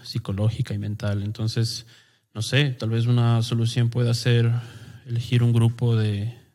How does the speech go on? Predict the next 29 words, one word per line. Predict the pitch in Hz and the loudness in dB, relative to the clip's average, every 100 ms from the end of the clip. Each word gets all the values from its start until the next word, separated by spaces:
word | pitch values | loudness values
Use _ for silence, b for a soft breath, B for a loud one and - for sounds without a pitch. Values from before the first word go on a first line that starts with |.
| _ 139 | _ -10
de | 107 | -8
artistas | 110 117 110 - 120 120 | -4 -2 -2 -2 -4 -4
que | - | -6
estén | - - 110 110 110 104 B B B _ | -10 -4 0 0 -2 -4 B B B _
rehabilitados | - 117 113 110 - 110 120 131 - - | 0 2 4 2 2 4 6 4 2 -6
o | 127 117 113 | -4 -4 -4
que | - | -6
sean | 117 113 110 | -6 -2 -2
conscientes | 113 117 113 117 110 131 120 | 0 0 2 2 0 0 -2
o | 107 | -2
que | - | -6
sean | 110 117 | -4 -4
funcionales | 120 123 117 113 113 120 127 - - B B B _ | 0 -2 0 0 2 0 0 -4 -18 B B B _
y, | - 135 | -16 -12
y, | 127 107 101 131 127 107 135 | -6 -6 -6 -10 -16 -20 -14
y | |
que | - | -8
sea | 113 113 | -2 0
su | 117 120 | 2 0
trabajo | 104 104 113 - | -2 0 0 2
el | 117 | 0
testear | - 107 - 110 135 | 0 -6 -2 0 0
estos | 117 101 | -2 -4
sistemas | - - - 95 104 | -8 -10 -6 -4 -6
entonces, | 120 117 135 117 - | -8 -12 -12 -14 -12
¿no? | 120 123 - | -10 -10 -10
Desde | 113 113 | -8 -6
ese | 113 | -4
enfoque | 117 117 117 113 110 104 | -4 -2 -4 -2 0 0